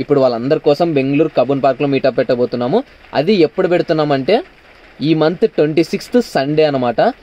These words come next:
సండే మార్నింగ్ సెవెన్ to లెవెన్ థర్టీ వరకు నేను అక్కడే ఉంటాను. మ్మ్, నేనైతే పక్క బెంగళూరు కబూన్ పార్క్లో అయితే ఉంటాను సండే. నాతో పాటు గని ఉంటారు, శాండీ ఉంటారు, అది మాత్రం సర్ప్రైజ్. ఓకే,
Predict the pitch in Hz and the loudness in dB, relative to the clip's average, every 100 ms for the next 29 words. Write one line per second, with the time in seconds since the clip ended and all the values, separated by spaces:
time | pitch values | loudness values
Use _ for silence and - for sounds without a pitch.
0 | - - - 147 160 185 170 156 160 190 | -18 -14 -2 -2 0 0 2 0 0 -4
1 | - 147 170 165 196 165 151 156 160 143 | -2 0 0 2 2 4 2 2 0 2
2 | 156 156 190 170 131 - 143 147 139 123 | 2 2 -2 -2 -2 -2 0 0 2 0
3 | 170 269 - - _ - 175 185 190 - | 0 -2 -10 -20 _ -8 -4 -4 -6 -12
4 | _ 135 160 185 233 226 170 - 196 175 | _ -2 0 2 0 0 -4 -2 -2 0
5 | 170 170 170 165 160 165 165 160 196 165 | 0 0 0 0 0 0 0 0 0 0
6 | 156 170 151 151 131 139 131 226 - _ | 0 0 0 -2 -2 2 2 2 -4 _
7 | _ _ - - - 139 170 185 196 180 | _ _ -20 -20 -8 -2 -2 0 0 0
8 | 160 151 - 254 - - - 113 123 131 | 0 -2 0 -2 -2 -18 -20 -8 -2 0
9 | 160 156 147 147 147 143 131 131 135 131 | 0 0 0 0 -2 -4 -2 0 0 0
10 | 123 127 - - 127 139 127 151 165 123 | 0 0 -2 -4 -2 -2 -4 -8 -4 -4
11 | - 92 92 - - _ _ _ _ _ | -4 -14 -16 -20 -20 _ _ _ _ _
12 | _ _ _ _ - 135 | _ _ _ _ -10 -4